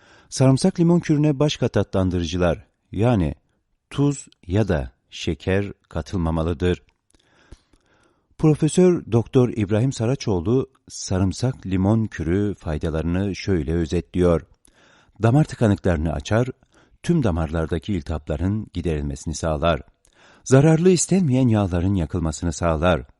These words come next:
Özellikle kan damarlarını esnek hale getirerek tıkanıklıkları açar.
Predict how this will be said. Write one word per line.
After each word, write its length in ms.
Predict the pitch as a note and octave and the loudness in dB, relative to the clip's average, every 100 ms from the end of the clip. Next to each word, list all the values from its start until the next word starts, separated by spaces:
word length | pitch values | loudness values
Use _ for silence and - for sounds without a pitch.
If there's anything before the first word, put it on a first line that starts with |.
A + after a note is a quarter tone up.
| _ _ - | _ _ -12
Özellikle 680 | F2 - D#2 A2 - E2 - _ _ - | -8 -6 -2 -4 -2 -4 -4 _ _ -8
kan 220 | G2+ F#2 | -4 -2
damarlarını 760 | E2+ D#2+ D2 D2 D2+ F2 C3 C#3+ _ _ | -2 -2 -4 -6 -4 0 0 -2 _ _
esnek 380 | G#2 - D#3+ - | -8 -4 -2 -2
hale 360 | A2+ B2 G2 E2+ | -2 -2 -2 -2
getirerek 640 | E2+ - F#2 F2+ F#2+ _ _ | -4 -4 -4 -2 -4 _ _
tıkanıklıkları 800 | - E2+ D#2 D#2 E2 - D2 D#2+ | -8 -4 -4 -4 -8 -8 -8 -6
açar. 400 | D#2+ - F2 D2 | -6 -2 -2 -2